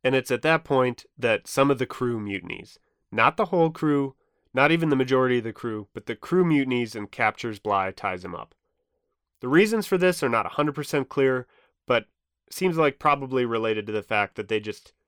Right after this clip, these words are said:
wanted to stay in Tahiti, didn't want to keep going through this miserably long voyage that they had been on. Remarkably, they dropped Bligh and some of the crew members who had remained loyal to him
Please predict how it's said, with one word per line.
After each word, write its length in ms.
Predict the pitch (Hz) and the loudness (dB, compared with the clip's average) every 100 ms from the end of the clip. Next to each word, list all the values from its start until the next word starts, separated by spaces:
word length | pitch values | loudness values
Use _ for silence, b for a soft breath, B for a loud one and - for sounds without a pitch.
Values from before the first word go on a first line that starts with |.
| _ _ _ | _ _ _
wanted 480 | - 117 131 127 107 | -4 2 4 4 0
to 80 | 117 | -6
stay 420 | - 113 104 101 | -6 -2 0 0
in 240 | - 101 | -4 -8
Tahiti, 580 | 98 98 95 98 92 92 _ _ _ _ | -10 -18 -14 -12 -12 -16 _ _ _ _
didn't 240 | 139 131 117 | 0 2 2
want 200 | 117 113 | 0 0
to 40 | |
keep 280 | - 123 - | -4 -8 -4
going 340 | 110 107 104 | 0 0 -2
through 480 | - 104 98 95 92 _ _ _ _ | -8 -8 -6 -8 -10 _ _ _ _
this 300 | 127 120 120 | -8 -6 -4
miserably 560 | 120 117 120 107 107 | -4 -2 -2 0 0
long 320 | 101 98 95 | 0 -2 -2
voyage 520 | 90 90 87 90 85 - | -6 -6 -4 -6 -8 -14
that 120 | 87 | -12
they 140 | 87 | -10
had 120 | 85 | -10
been 180 | 85 64 | -12 -14
on. 260 | 58 60 107 _ _ _ _ | -12 -14 -16 _ _ _ _
Remarkably, 800 | 131 151 202 - 139 135 131 127 _ _ | 2 4 4 4 2 2 2 -4 _ _
they 140 | - 127 | -2 0
dropped 340 | 160 165 135 | 2 2 2
Bligh 600 | 113 117 117 107 101 104 - _ - | -2 2 4 4 0 -4 -12 _ -8
and 140 | 110 | -8
some 200 | - 139 | 2 4
of 80 | 143 | 4
the 80 | 123 | 0
crew 260 | - 165 165 | -2 2 4
members 440 | 143 127 120 - | 6 4 0 -2
who 100 | 139 | -2
had 140 | 120 | -2
remained 300 | 113 107 104 | -2 -2 -2
loyal 340 | 101 107 107 101 | -2 -2 -2 -4
to 200 | - 104 | -8 -14
him 260 | 107 98 | -10 -12